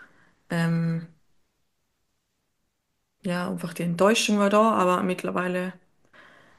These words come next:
ich glaub, wenn's dann kommt, dann sind wir schon nervös, aber jetzt grad beschäftigt's mich noch.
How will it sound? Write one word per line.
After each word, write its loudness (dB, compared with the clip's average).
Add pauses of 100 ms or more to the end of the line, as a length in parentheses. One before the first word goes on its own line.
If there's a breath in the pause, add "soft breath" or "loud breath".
(920 soft breath)
ich -2
glaub, 4
wenn's 8
dann 4
kommt, 2
dann 6
sind 2
wir 2
schon 2
nervös, 4
aber 2
jetzt 4
grad 2
beschäftigt's -4
mich -6
noch. -6